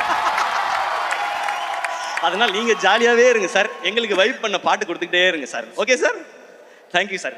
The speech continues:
<laughs> ஆ, அ-, அனி அவ்வளோ ஸ்பெஷல். எ-, அனியோட எந்த அளவுக்கு க்ளோஸ்னா, இப்ப நான் போய் கேட்டேன்னா எந்த படம்னாலும் உடனே ஓகே சொல்லுவார். "No problem சார், பண்ணிடலாம் சார்ன்னு."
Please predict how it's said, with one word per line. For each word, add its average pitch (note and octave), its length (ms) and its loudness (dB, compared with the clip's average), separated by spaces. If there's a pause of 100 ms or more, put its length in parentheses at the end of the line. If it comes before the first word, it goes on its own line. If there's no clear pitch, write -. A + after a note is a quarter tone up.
(280)
<laughs> D3 160 -2 (520)
ஆ, D#3 300 4 (120)
அ-, G3 280 0
அனி B3 60 -2
அவ்வளோ B3 400 4
ஸ்பெஷல். A3+ 400 0
எ-, F#3 340 -2
அனியோட C4 560 4
எந்த A3 200 2
அளவுக்கு A#3+ 380 0
க்ளோஸ்னா, A3+ 280 2
இப்ப A3 140 -2
நான் F3+ 160 0
போய் A#3+ 180 4 (100)
கேட்டேன்னா A#3 540 2 (720)
எந்த A3 300 0
படம்னாலும் A3+ 280 2
உடனே G3+ 300 4
ஓகே F#3+ 180 4
சொல்லுவார். C3+ 340 0 (540)
"No D#3+ 40 -4
problem D#3+ 280 2
சார், D#3 200 -2
பண்ணிடலாம் D#3+ 360 0
சார்ன்னு." C#3 300 -2